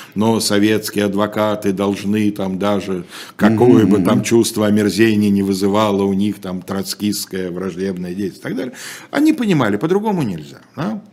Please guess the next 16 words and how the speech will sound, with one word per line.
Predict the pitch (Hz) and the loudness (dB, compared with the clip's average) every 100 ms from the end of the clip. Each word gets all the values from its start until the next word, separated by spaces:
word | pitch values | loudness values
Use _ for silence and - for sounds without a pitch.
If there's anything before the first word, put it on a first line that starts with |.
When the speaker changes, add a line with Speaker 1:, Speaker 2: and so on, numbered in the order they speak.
| _ _ _ _ - - | _ _ _ _ -14 -8
Speaker 1:
Когда | - 156 165 196 | 0 2 4 4
можно | 214 226 165 127 | 4 4 2 0
было | 110 104 | 0 0
что-то | 98 - 95 | -2 -4 -2
делать, | 101 80 - - - | -2 -4 -8 -14 -6
о | 104 | -2
том | 127 113 | -2 0
же | 113 | 0
Брауде | 110 120 120 95 | 2 0 0 -2
есть | 95 95 107 101 87 | 0 0 0 -4 -10
воспоминания | 92 - 101 101 104 104 95 | -8 -6 -4 -2 0 0 -2
Тихона | - 92 92 | -4 -8 -6
Николаевича | 92 90 98 92 87 98 | -6 -6 -6 -6 -6 -8
Хренникова, | - 107 117 113 98 92 95 90 - - - - | -6 -2 0 0 -2 -4 -6 -6 -10 -18 -18 -6
чьего | - 107 104 110 | 0 2 4 2
брата | 98 113 123 123 107 90 - | 2 0 0 -2 -4 -6 -8